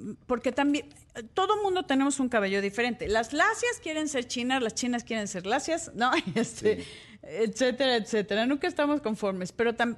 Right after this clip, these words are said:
Speaker 1: eh, cada uno somos diferentes. Y la forma como nos lavamos, si está grasoso, si tienes caspa o, o este hongo, o, hay muchas cosas.
Speaker 2: Sí.
Speaker 1: Podría ser, em,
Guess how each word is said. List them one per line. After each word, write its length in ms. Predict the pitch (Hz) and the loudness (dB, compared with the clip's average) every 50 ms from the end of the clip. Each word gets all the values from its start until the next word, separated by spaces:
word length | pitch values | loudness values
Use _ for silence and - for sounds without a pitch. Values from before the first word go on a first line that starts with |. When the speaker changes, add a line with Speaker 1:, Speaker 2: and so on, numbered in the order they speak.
| - - | -8 -12
Speaker 1:
eh, 180 | - 196 - _ _ | -14 -14 -14 _ _
cada 240 | - 285 294 339 330 | 0 2 4 4 4
uno 180 | 330 311 302 | 4 2 2
somos 300 | 294 - 277 254 262 240 | 0 0 -2 -2 -2 -2
diferentes. 600 | 233 247 240 - 247 240 240 233 240 - 190 - - - - - - _ _ _ _ | -4 -4 -2 -2 -2 0 -2 -4 -4 -8 -12 -12 -14 -20 -20 -20 -20 _ _ _ _
Y 220 | - 247 262 262 226 | 0 2 2 4 4
la 160 | 175 247 226 | 2 2 2
forma 380 | - - 277 277 302 320 320 | 2 2 2 4 4 4 2
como 200 | 311 285 254 240 | 2 2 2 2
nos 200 | 226 220 214 190 | 2 2 0 2
lavamos, 420 | 208 202 196 202 208 208 220 226 220 | 2 2 4 4 2 2 0 0 -2
si 120 | - 226 | -2 -4
está 260 | 202 196 - 220 214 | -4 -2 0 0 0
grasoso, 600 | 214 220 214 214 208 - 220 202 202 196 - 208 | 2 2 2 0 0 0 -2 -2 -2 -2 -2 -4
si 160 | 202 - 208 185 | -4 -2 -6 -8
tienes 480 | - 190 190 190 190 190 190 - - - | -6 -4 -4 -2 -2 -4 -4 -6 -10 -6
caspa 560 | - - 175 190 180 - - - 208 202 196 185 | 0 2 2 2 2 -2 -2 2 2 2 2 2
o, 80 | 190 175 - | -2 -4 -4
o 220 | - 175 170 151 151 | -4 -2 -2 0 0
este 320 | 170 165 - - 196 190 | -2 -4 -4 -4 -2 0
hongo, 320 | 190 202 214 226 214 202 | 2 2 2 0 0 0
o, 220 | 139 202 202 - - - | -2 -2 -2 -4 -6 0
hay 100 | - 285 | 2 4
muchas 380 | 302 302 311 330 - 302 285 - | 4 4 4 2 2 0 -2 -2
cosas. 380 | - - 226 202 - 135 143 - | 0 0 0 0 0 -4 -6 -6
Speaker 2:
Sí. 140 | - 92 87 - - - - | -8 -8 -10 -10 -14 -8 -2
Speaker 1:
Podría 340 | - 247 240 269 285 285 294 | 0 2 4 4 4 4 2
ser, 320 | - 311 302 294 - - - _ _ - | 2 0 0 -2 -2 -12 -20 _ _ -4
em, 480 | - 220 220 214 208 208 202 208 202 | 0 0 2 2 2 0 0 -2 -2